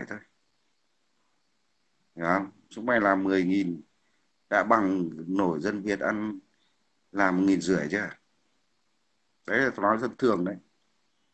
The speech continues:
Những người làm việc bình thường này, trung lưu. Hiểu không? Vì chúng mày còn phải đóng thuế.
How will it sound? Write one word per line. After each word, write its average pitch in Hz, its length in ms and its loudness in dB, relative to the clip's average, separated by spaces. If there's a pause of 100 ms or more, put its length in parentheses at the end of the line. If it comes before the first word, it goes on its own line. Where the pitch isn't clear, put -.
(340)
Những 107 100 -4
người 113 120 0
làm 92 200 0
việc 85 120 -6
bình 92 220 -6
thường 90 280 -2
này, 80 100 -12 (580)
trung 107 200 -12
lưu. 113 320 2 (1600)
Hiểu 92 140 -4
không? 110 160 -4 (1120)
Vì 113 260 0
chúng 131 140 -2
mày 139 120 6
còn 131 120 2
phải 110 120 4
đóng 123 180 2
thuế. 156 300 2